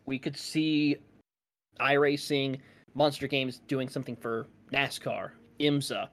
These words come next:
Formula One. Who knows down the road?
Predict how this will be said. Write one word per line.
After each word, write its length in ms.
Formula 340
One. 380
Who 240
knows 500
down 280
the 80
road? 160